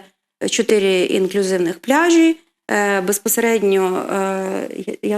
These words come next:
от не пам'ятаю, дванадцять мільйонів, я, чесно кажучи, вже з цифрами запуталася, але виділяються кошти, е, для того, щоб, е, ці пляжі зафун-, зафункціонували.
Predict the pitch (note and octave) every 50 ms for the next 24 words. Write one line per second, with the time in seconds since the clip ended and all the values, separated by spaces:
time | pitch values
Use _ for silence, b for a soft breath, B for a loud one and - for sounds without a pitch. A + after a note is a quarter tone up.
0 | G#3+ G#3 G3+ G#3+ G#3 G#3+ A3 G#3+ A3 A3+ A#3+ A#3 A3+ A3 G#3 G3+ G3 - - G#3
1 | A3 B3+ C#4+ C#4 - A#3+ A3+ A3+ A3 G#3+ G#3+ A3 A3 - - - - B3 A#3 -
2 | G#3+ G#3+ B3+ A#3+ A3+ G#3 - G#3 G#3 A3 G#3+ - - A#3 A3 - G#3+ G#3 G#3 G3+
3 | G3 F#3+ F#3+ G3+ G#3 - D4+ D#4+ D#4 D#4+ C#4+ B3+ B3+ - B3+ A3+ - - G#3+ A3
4 | A3+ B3+ C4+ C4 C4 B B B B - G#3 A#3+ C4+ A#3 B3 A#3+ B3 B3 A#3 A3
5 | A3 A3 - A3 G#3 - A#3+ A#3 A3 G#3+ - - G#3+ G3+ G3+ G3 F#3 - - G3+
6 | F#3+ F#3+ G3 G3+ G3+ - A3+ G#3 G3+ G3+ - - - G#3 F3+ - - - - G#3
7 | G3+ G3 - A3+ - G#3 G#3+ G#3 G3+ G3 F#3+ - - - - G3+ G3+ G3+ G#3 G3
8 | G#3 G3+ G3+ - G#3 G3+ - - G#3 G#3 A3+ B3 D4+ F4+ G4+ G4+ F#4 F#4